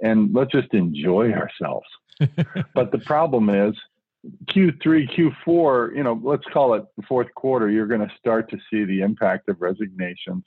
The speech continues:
Speaker 1: The boom in golf is over when the golf season is over. And then you've gotta deal with the fact that you may have a cash shortfall and you gotta plan for next year and the virus isn't gonna be gone.
Speaker 2: Right.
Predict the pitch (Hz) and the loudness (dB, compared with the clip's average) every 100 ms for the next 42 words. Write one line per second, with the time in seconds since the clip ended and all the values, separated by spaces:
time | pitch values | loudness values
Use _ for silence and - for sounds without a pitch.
0 | _ 98 87 98 101 104 101 92 92 95 | _ -6 -2 2 4 2 2 2 0 -2
1 | - 90 92 90 90 90 90 87 92 104 | -4 -2 -2 0 0 -2 -4 -2 -2 -2
2 | - - 85 85 80 - 82 78 85 95 | -4 -6 -6 -8 -10 -6 -4 -4 -4 -6
3 | _ _ - - - - 107 107 113 113 | _ _ -20 -20 -20 -12 0 4 4 4
4 | 110 110 110 104 120 113 92 101 120 113 | 4 4 2 2 2 2 2 2 2 4
5 | 98 98 95 101 101 101 - 95 98 101 | 0 -2 -4 -2 -2 -2 -4 0 2 2
6 | 101 95 87 90 87 - _ _ _ - | 2 0 -2 -2 -4 -8 _ _ _ -4
7 | 110 113 - 107 101 110 104 101 92 95 | -2 -2 0 0 0 0 2 2 0 0
8 | 101 101 101 101 110 101 101 104 127 123 | 0 0 0 0 0 0 0 -2 -2 -4
9 | - 87 78 - _ - 104 110 95 90 | -4 -4 -2 -6 _ -2 2 2 2 2
10 | 101 101 82 82 101 104 104 117 98 110 | 2 0 -2 0 0 2 2 0 0 -2
11 | 139 104 - _ _ _ - 110 | -2 -4 -8 _ _ _ -14 -12